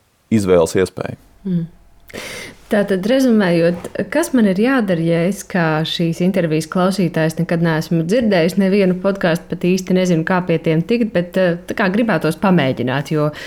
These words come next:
Speaker 2: man arī interesē šī iespēja klausīties sev interesējošu audio saturu sev ērtā laikā,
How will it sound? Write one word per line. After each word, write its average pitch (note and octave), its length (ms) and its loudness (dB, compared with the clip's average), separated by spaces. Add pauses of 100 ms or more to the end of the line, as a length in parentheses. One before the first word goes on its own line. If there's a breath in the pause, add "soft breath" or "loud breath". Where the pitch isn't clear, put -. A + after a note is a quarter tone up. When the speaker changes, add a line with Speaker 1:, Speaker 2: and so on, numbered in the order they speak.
(160 loud breath)
Speaker 2:
man E3+ 160 2
arī F3 140 2 (160)
interesē G#3+ 420 2
šī F3+ 300 0
iespēja F#3+ 340 -2
klausīties F3 640 -2
sev D3+ 300 -2 (420 loud breath)
interesējošu D#3+ 800 0 (100)
audio E3+ 400 2
saturu G3 400 -2
sev E3+ 240 0
ērtā E3 400 0
laikā, F3+ 400 0